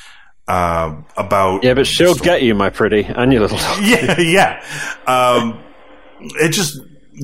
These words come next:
Speaker 1: that stuff was the least compelling stuff this season for me. And
Speaker 2: Mm.
Speaker 1: honestly, when you delve, for me, and this is, you know, admittedly, this is a me hang up. This is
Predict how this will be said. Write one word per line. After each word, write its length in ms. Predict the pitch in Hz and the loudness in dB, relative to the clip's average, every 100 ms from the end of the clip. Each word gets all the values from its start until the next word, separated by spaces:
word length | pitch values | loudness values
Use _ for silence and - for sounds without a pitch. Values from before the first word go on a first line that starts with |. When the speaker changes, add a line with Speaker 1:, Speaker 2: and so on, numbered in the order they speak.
| 117 | -2
Speaker 1:
that 260 | 160 226 - | 0 0 -2
stuff 340 | 240 226 220 | 0 0 0
was 260 | 180 147 127 | 0 0 0
the 100 | 151 | 0
least 340 | 147 175 - | 0 -2 -4
compelling 460 | 175 147 165 165 156 | -4 -2 0 0 0
stuff 340 | - 160 160 | 0 -2 0
this 220 | 151 135 | -2 -2
season 320 | 160 165 104 82 | -4 -4 -4 -4
for 140 | 82 | -8
me. 300 | 76 71 - - - - - - - - | -10 -14 -18 -20 -20 -20 -20 -20 -12 -4
And 800 | 98 98 101 101 98 98 92 90 | -2 0 0 2 0 0 -2 -6
Speaker 2:
Mm. 80 | - - - - - - - - - | -14 -20 -20 -20 -20 -20 -20 -8 -2
Speaker 1:
honestly, 600 | 120 180 226 - 226 233 | 0 2 0 -2 0 2
when 140 | 190 | 2
you 140 | 175 151 | 2 2
delve, 460 | 165 165 160 147 - - - - - | 2 4 2 -2 -12 -20 -20 -20 -6
for 120 | - | 0
me, 420 | 160 160 202 208 208 | 2 4 4 2 2
and 360 | 160 147 139 | 2 2 2
this 180 | 143 180 | -2 -2
is, 240 | 196 151 - | -2 -4 0
you 100 | 233 | 2
know, 220 | 165 170 180 | 4 2 0
admittedly, 540 | 170 190 190 185 214 | 0 2 2 2 2
this 240 | 160 156 | 0 -2
is 140 | 170 180 | -2 0
a 40 | |
me 340 | 165 160 156 156 | 0 0 0 -2
hang 280 | 151 120 101 | -2 0 0
up. 220 | 107 - | -2 -2
This 160 | 123 127 | -4 -2
is 240 | 120 | -4